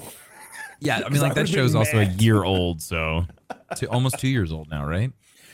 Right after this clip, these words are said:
Speaker 1: The only thing I hoped for that I didn't get was I was hoping Yelena would show up for Christmas too, but obviously, uh, do you think,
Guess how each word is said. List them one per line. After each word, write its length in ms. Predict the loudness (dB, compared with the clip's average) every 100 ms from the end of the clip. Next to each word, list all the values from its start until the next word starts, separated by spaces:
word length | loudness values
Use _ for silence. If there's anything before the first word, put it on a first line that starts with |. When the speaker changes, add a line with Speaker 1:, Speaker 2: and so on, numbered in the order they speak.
| -8
Speaker 1:
The 120 | -4
only 220 | -2 -2
thing 140 | -2 -2
I 120 | -2
hoped 280 | -4 -4 -6
for 300 | -4 -2 -2
that 100 | -2
I 40 | -2
didn't 220 | -2 -2
get 200 | -2 -2
was 140 | -2
I 40 | -2
was 100 | -4
hoping 260 | -4 -4 -2
Yelena 420 | 0 -2 -2 -4
would 120 | -6
show 180 | -4 -4
up 120 | -6
for 60 | -10
Christmas 420 | -14 -14 -12 -12
too, 200 | -10 -12
but 180 | -12 -20 -20 _ _ _ _ _ _ _ _ _ _ _ _ _ -8
obviously, 440 | -6 -4 -4 -6 -6 -6
uh, 240 | -4 -6
do 180 | -6 -2
you 200 | 0 -2
think, 380 | -2 -4 -6